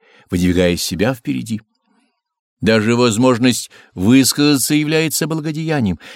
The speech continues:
ибо даже и это невозможно, если не отрешиться от себя, то есть не видеть самоотвержения. Частое излитие всего, что накопилось, освобождает сознание для более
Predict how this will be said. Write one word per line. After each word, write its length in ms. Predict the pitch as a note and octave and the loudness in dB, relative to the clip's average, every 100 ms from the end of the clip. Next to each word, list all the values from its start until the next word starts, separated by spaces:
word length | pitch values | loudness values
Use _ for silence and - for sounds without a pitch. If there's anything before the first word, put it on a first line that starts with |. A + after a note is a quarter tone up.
| - | -6
ибо 220 | G2 F#2+ | -2 0
даже 300 | G2+ F2 G2 | 0 0 -2
и 380 | G#2 G2 F#2 G#2+ | -4 0 2 4
это 360 | B2+ B2+ C3 A#2 | 4 2 0 2
невозможно, 800 | A#2 A2 G#2+ F2 F2 G2+ E2+ F2+ | 4 4 2 0 0 0 0 0
если 380 | F2+ - F2 - - - | -2 -2 -6 -8 -20 -4
не 120 | G2 | -2
отрешиться 680 | F2 F2 D#2+ - F3 - - | 0 -2 -6 -4 -4 -2 -2
от 100 | - | -2
себя, 360 | - B2+ G#2+ E2+ | -4 -2 -2 -2
то 80 | F#2 | -2
есть 180 | F2+ G#2 | -2 2
не 120 | G2 | 4
видеть 240 | A2 - _ _ | 2 0 _ _
самоотвержения. 960 | - - A2+ A2+ A2 - G2+ A#2 G2+ F#2 _ _ _ _ _ _ _ _ _ _ _ _ _ - | -4 0 2 0 -2 -6 -10 -10 -12 -16 _ _ _ _ _ _ _ _ _ _ _ _ _ -6
Частое 640 | - F#3+ F#3 - C#3+ C3+ | 0 2 2 0 2 4
излитие 720 | C3 A2+ G3 G#3+ - G#2 F#2 | 4 0 -4 -4 -2 2 2
всего, 360 | - - F#2+ G#2 | 0 -2 0 -2
что 160 | - | 0
накопилось, 720 | F#2+ F#2+ F2+ - G#2 A#2+ A2+ - - - | 0 0 -4 -4 0 0 0 -6 -14 -6
освобождает 720 | A#2+ A#2+ C3 C#3+ C#3+ G#3 F#3 - | -4 -2 2 2 2 2 2 0
сознание 680 | - A2+ F2 F#2+ G2 A#2 | -2 0 2 2 2 0
для 160 | A2 F#2 | -2 -4
более 360 | E2 F2+ G2+ | 0 0 0